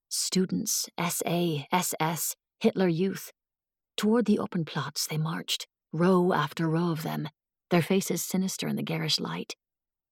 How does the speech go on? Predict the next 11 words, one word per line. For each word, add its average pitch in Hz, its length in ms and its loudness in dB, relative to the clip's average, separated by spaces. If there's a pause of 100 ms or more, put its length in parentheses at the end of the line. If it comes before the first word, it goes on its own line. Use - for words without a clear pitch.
(600)
In 170 100 8
their 165 140 8
arms 175 440 4
were 156 160 0
books 175 360 -2
seized - 480 0
from 156 140 0
school 165 280 2
libraries, 156 560 -2 (160)
from 165 200 2
bookshops, 151 600 -2